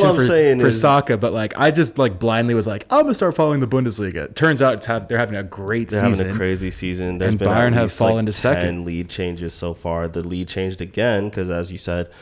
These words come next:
Speaker 2: Bayer Leverkusen beat, uh, Bayern Munich. It wasn't a very good game,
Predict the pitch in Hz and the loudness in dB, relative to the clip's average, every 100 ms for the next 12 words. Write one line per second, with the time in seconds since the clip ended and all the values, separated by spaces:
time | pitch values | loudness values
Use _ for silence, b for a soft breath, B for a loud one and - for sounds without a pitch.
0 | B B B 95 87 87 90 87 85 - | B B B -2 0 0 -2 -4 -6 -8
1 | 87 90 85 82 92 87 85 80 - 80 | -8 -6 -8 -10 -8 -6 -6 -10 -12 -10
2 | 78 76 73 71 - 85 82 80 80 78 | -8 -10 -12 -14 -12 -10 -10 -10 -10 -8
3 | 85 - 98 98 98 90 85 80 78 - | -8 -8 -8 -6 -8 -8 -10 -10 -14 -10
4 | 82 80 82 | -10 -8 -12